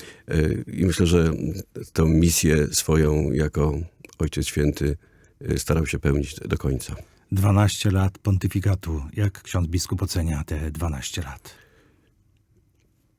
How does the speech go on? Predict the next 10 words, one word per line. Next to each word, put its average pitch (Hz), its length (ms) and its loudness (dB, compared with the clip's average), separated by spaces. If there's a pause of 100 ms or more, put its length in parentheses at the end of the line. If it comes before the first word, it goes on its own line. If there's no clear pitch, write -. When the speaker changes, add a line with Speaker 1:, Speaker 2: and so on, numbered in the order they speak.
(360)
Speaker 1:
No, - 200 6
dzisiaj 95 480 4
mamy 90 360 6
ten 85 240 4
czas, - 520 2
y, 82 880 0
żałoby, 85 840 4
mm, 76 400 0
czas - 300 -2
modlitwy, 82 800 2